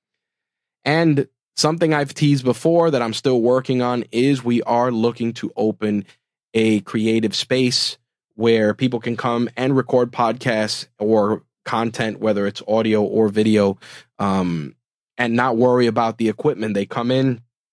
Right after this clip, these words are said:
we have everything set up, and they can just create. Uh, we definitely are still working on that. Um, it's essentially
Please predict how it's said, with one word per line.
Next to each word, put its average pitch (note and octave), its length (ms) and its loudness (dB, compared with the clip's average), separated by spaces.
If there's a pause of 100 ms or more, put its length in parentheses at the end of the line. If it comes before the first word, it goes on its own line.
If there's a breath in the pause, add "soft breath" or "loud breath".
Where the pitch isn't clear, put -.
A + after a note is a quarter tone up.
(480)
we C3 100 4
have A#2 180 2
everything A2+ 340 0
set A2 260 -2
up, C3+ 320 -2
and A2+ 180 -4
they A2 120 0
can A2 180 -4
just A2 300 -2
create. A2+ 500 0 (380 loud breath)
Uh, G#2 160 0
we G#2+ 100 2
definitely A#2+ 540 0
are A2 140 -2
still B2+ 260 0
working B2 400 2
on A#2+ 220 0
that. A2+ 280 -2 (180)
Um, F2+ 680 -6 (320)
it's B2 160 -2
essentially D3 720 2